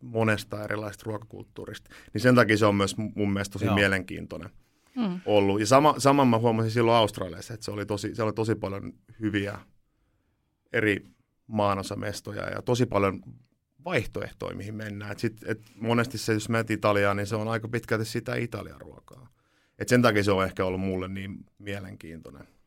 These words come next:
Speaker 2: Nyt kun mainitsit tuossa aikaisemmin, <clears throat> että sä oot avaamassa tammikuussa uutta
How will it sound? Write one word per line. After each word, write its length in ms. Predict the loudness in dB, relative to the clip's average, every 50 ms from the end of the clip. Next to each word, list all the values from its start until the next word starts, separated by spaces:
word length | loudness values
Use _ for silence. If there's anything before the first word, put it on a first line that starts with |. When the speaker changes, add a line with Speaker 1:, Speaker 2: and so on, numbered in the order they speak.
| _ _ _ _ _ -20 _ _ _ _
Speaker 2:
Nyt 160 | -8 -8 -2
kun 120 | -2 0 2
mainitsit 440 | 2 2 2 0 -2 -4 -6 -8 -6
tuossa 380 | -4 -6 -4 -2 -2 -2 -4 -4 _ _ _ _
aikaisemmin, 720 | -4 -4 -2 -2 -4 -4 -4 -6 -4 -6 -6 -6 -6 -6 -6 -6 -6 -6 -6
<clears throat> 340 | -6 -6 -6 0 4 4 6
että 360 | 6 4 0 -4 -8 -8 -8 -8
sä 120 | -6 -4 -4
oot 160 | -4 -2 -2
avaamassa 480 | 0 2 2 2 2 2 0 -2 0
tammikuussa 720 | 0 2 2 2 0 -2 -4 -6 -6 -8 -8 -8 -8 -8 -10 -10 -12 _ _ _
uutta 360 | -4 -4 -4 -4 -4 -6 -6